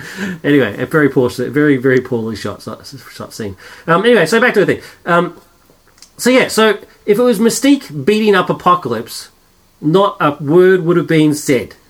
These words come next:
You know, "You go, girl," that sort of bullshit. But because it's Apocalypse choking Mystique, and it is quite, it's quite, it's an emotional scene. I mean, she actually, I mean, it's, uh,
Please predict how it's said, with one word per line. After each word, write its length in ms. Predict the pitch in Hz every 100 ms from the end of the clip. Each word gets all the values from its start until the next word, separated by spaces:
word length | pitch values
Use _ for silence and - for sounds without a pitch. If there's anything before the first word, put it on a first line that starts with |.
| -
You 160 | 113 120
know, 80 | 117
"You 240 | 147 196
go, 240 | 170 180
girl," 380 | 160 156 147 107
that 180 | 101 156
sort 160 | - 151
of 100 | 127
bullshit. 420 | 127 123 - -
But 80 | -
because 260 | 143 175 185
it's 80 | 175
Apocalypse 600 | - 170 170 156 147 -
choking 480 | - 175 165 165
Mystique, 520 | 147 - - 127 107 - - _ -
and 80 | 294
it 60 |
is 160 | 320 294
quite, 280 | - 240 208
it's 200 | 214 -
quite, 200 | 269 233
it's 140 | 214
an 60 | 226
emotional 460 | 226 233 226 220 196
scene. 260 | 226 240
I 40 | 165
mean, 120 | 165
she 100 | 175
actually, 380 | 175 190 151 -
I 40 | 165
mean, 200 | 160 156
it's, 120 | -
uh, 300 | 160 147